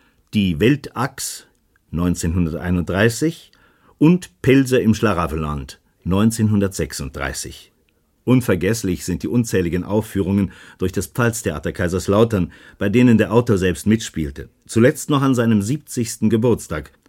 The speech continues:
Paul Münch, der Maler, Poet, verstand es, bilderreich zu schreiben. Und dazu war ihm seine Muttersprache, das Pfälzische, gerade recht mit seiner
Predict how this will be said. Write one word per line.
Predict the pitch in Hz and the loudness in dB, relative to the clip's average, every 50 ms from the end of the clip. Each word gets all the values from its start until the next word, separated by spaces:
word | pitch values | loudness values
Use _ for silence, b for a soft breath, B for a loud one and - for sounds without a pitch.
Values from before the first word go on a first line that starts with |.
| _ _ _ _ _ _ _ _ _ | _ _ _ _ _ _ _ _ _
Paul | - 117 117 127 135 | -2 2 4 4 4
Münch, | 143 160 170 170 160 - | 4 4 4 2 0 -2
der | - 123 120 | 0 2 2
Maler, | 110 95 98 101 95 95 | 4 4 4 2 2 0
Poet, | 92 - - 95 92 80 98 107 - - | 0 -2 -4 -4 -4 -2 -2 -2 -4 -2
verstand | - 113 - - - 113 120 120 | -4 -4 -4 -2 -2 -2 -2 -2
es, | 120 101 - - - | -2 -4 -6 -6 -8
bilderreich | 87 82 113 123 143 135 127 123 107 101 85 80 78 87 92 87 - - - - | -4 0 2 2 2 2 2 0 0 -2 -4 -6 -6 -6 -6 -6 -8 -12 -18 -16
zu | - - 87 | -12 -10 -10
schreiben. | 80 - - 64 69 73 73 69 - 76 71 64 - _ _ _ _ _ _ _ _ _ _ _ _ _ | -10 -10 -10 -10 -8 -8 -8 -8 -8 -10 -12 -12 -14 _ _ _ _ _ _ _ _ _ _ _ _ _
Und | - - 78 107 | -16 -10 -4 -2
dazu | 104 107 - 120 107 90 | -2 0 0 0 0 2
war | 92 87 | 0 0
ihm | 90 80 | -2 -2
seine | 73 80 80 80 | -2 -4 -2 -2
Muttersprache, | 82 92 110 110 117 101 - - 92 95 92 87 - | 0 0 2 2 2 0 0 0 -4 -2 -2 -4 -4
das | 73 71 - | -8 -10 -12
Pfälzische, | - - - 90 95 87 - - 76 69 - 85 76 | -10 -6 -4 -2 -2 -2 -4 -8 -10 -8 -6 -8 -8
gerade | 69 - 80 90 104 110 120 110 107 82 | -8 -8 -6 -4 -2 -2 -2 -2 -2 -2
recht | 76 80 76 - - - - | -4 -4 -6 -6 -10 -16 -14
mit | 76 73 69 | -14 -12 -12
seiner | - 73 71 71 71 73 73 | -10 -10 -10 -10 -10 -10 -12